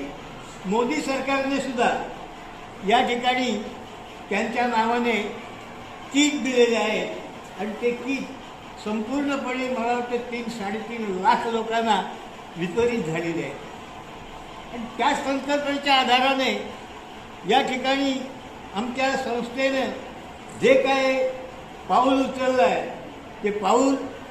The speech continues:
आदर्श आहे, वाखाणण्यासारखं आहे, समजून घेण्यासारखं आहे. आणि म्हणून आपण सर्वांनी एकच आपण धर्म पाळूया, ज्याचा त्याचा धर्म आहे,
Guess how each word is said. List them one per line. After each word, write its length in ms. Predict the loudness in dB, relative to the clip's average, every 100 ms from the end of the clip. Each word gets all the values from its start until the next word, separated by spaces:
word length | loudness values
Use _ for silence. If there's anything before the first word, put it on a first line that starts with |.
| -14 -14 -14 -14 -14 -16 -14 -14 -4 2
आदर्श 400 | 4 4 2 2
आहे, 1300 | -2 -4 -10 -12 -14 -16 -6 0 0 0 0 -2 0
वाखाणण्यासारखं 840 | 2 4 2 2 2 2 2 0 -4
आहे, 160 | -6 -10 -14 -14 -14 -16 -16 -16 -16 -8 -2
समजून 360 | 0 0 0
घेण्यासारखं 640 | 2 2 2 0 -2 -6 -8
आहे. 60 | -12 -14 -14 -16 -16 -16 -16 -16 -8
आणि 120 | -4 0
म्हणून 360 | 4 6 6 4 -4 -10 -12 -14 -14 -6 0
आपण 340 | 2 2 -2
सर्वांनी 580 | 0 0 2 4 4 2 0 -6 -12 -14 -14 -14 -4 2
एकच 420 | 2 2 2 2
आपण 240 | 2 0 2
धर्म 320 | 2 2 2
पाळूया, 400 | 2 4 4 4 0 -6 -10 -14 -14 -8
ज्याचा 280 | -4 0 2
त्याचा 300 | 2 2 0 2
धर्म 280 | 2 2 4
आहे, 300 | 6 6